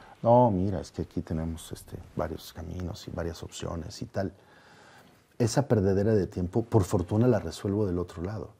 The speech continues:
Y entonces, eh, este, eh, terapeuta me acompaña paso a paso y me dice, "Estamos en esta etapa.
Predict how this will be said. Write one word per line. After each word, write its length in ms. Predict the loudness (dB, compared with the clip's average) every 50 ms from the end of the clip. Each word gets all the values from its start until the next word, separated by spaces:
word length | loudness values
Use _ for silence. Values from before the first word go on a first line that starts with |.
| _ _ _ _ _ _ -20 -20 -20 -20 _ _ _ _ 0
Y 100 | 2 2
entonces, 1120 | 2 2 0 0 0 0 0 0 -2 0 0 0 0 -2 -6 -10 -10 -10 -10 -12 -14 -16 _ _
eh, 500 | -2 -2 0 0 0 0 0 0 -2 -2 -4
este, 520 | -6 -6 -6 -2 0 2 2 2 2 0 -4 -8 -14 _ _ _ _ _ _ -8 -6
eh, 180 | -4 -4 -4 -4 -8 _ _ _ _ _ _ _
terapeuta 560 | 2 4 4 4 4 6 4 4 6 6 4
me 140 | 4 4 4
acompaña 760 | 2 -2 -2 -4 2 4 6 6 6 6 4 4 2 0 -2 -4 -2
paso 300 | 0 0 0 2 0 -2
a 100 | -2 -2
paso 260 | -2 -6 -6 -6 -4
y 40 | -4
me 120 | -4 -4 -4
dice, 400 | -6 -8 -8 -8 -10 -10 -10 -12 -16 _ _ _ _ _ -20 -20 -20 _ _ -14
"Estamos 540 | -12 -12 -6 -4 -4 -2 -2 -2 -4 -6 -8
en 180 | -8 -8 -6
esta 320 | -6 -6 -6 -8 -8 -8 -8
etapa. 380 | -8 -8 -10 -14 -16 _ -20